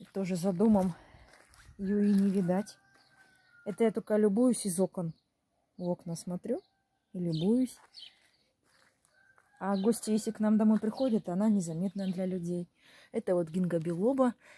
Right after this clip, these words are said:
Получается, если она вымыхает, гингобилоба, значит, ель конику нужно будет убирать. Ей совсем будет те-, темно.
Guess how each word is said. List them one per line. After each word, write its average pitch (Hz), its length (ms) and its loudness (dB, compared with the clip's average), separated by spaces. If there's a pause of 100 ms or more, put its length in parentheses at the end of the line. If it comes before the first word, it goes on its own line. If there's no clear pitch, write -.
(200)
Получается, 202 560 -2
если 196 340 0
она 196 260 2
вымыхает, 220 560 -2
гингобилоба, 180 880 -4 (1080)
значит, 208 320 -6
ель 226 340 -2 (200)
конику 208 400 -4
нужно 190 340 -4
будет 180 280 -6
убирать. 170 420 -6
Ей 175 100 -4
совсем 170 440 -8
будет 147 340 -12
те-, 151 480 -8
темно. 165 420 -6